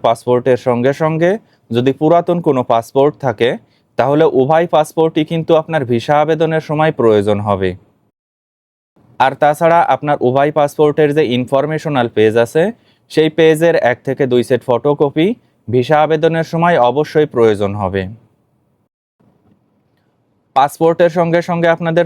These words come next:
প্রয়োজন হবে পাসপোর্ট সাইজ রঙিন ছবি। আপনার পাসপোর্ট সাইজ রঙিন ছবি কিন্তু ভিসা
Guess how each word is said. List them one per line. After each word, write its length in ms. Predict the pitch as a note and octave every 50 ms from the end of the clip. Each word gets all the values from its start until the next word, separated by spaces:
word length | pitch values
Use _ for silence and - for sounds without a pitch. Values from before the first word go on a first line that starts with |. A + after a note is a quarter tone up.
| - D3
প্রয়োজন 380 | B2+ A#2+ A2+ A2 A2 A#2 A#2 A#2+ B2
হবে 240 | C3 C3 C3+ D#3+ F3+ A3 C4+ - _ _ _ _ _ -
পাসপোর্ট 400 | A2+ A#2 - - - D3 C#3+ - -
সাইজ 200 | - C#3 C3+ C#3 C3+ B2+
রঙিন 340 | A#2 A2+ A2 A2+ B2 C3 B2
ছবি। 360 | - A#2+ G#2 G2 G2 G2+ F#2 F#2+ - _ _ _ _ _ _ _ _ _ _ _ _ _ _ _ _ _ _ _ _ _ -
আপনার 340 | C3+ C#3+ - E3+ E3 E3 - -
পাসপোর্ট 360 | C3+ C3+ - - D#3+ D#3+ D#3 -
সাইজ 180 | - D#3 D3+ D3+ D3 C3
রঙিন 260 | B2+ B2+ C3+ C#3 C#3 C#3 -
ছবি 200 | C#3+ B2+ C3 C#3 D3 -
কিন্তু 180 | D3+ D3 C#3+ D3+ C3+ B2+
ভিসা 260 | B2+ A2+ - -